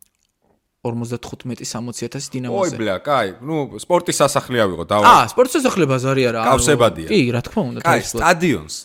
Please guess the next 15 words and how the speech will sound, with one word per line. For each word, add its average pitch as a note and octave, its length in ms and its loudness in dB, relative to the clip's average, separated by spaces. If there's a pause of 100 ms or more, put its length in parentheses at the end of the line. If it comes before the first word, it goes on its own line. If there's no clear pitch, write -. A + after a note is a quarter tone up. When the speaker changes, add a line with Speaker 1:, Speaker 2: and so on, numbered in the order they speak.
(160)
Speaker 2:
დღეს A2+ 480 0 (720)
ვინმე F#3 500 2
არტისტი A2 560 -4
ნებისმიერ G#2 680 -4
Speaker 1:
ქართველი? C3+ 460 2
Speaker 2:
ჟანრში, A3 260 2
ხო, A2+ 280 -2
მუსიკალურ G#2 640 -4
ნებისმიერ G2 480 -8
ჟანრში, D#2+ 280 -16
არის G2+ 280 -6
რო G#2 100 -6
გაავსე? D#2+ 340 -10
Speaker 1:
სამწუხაროდ C#3 540 -6
არა. G#2 160 -12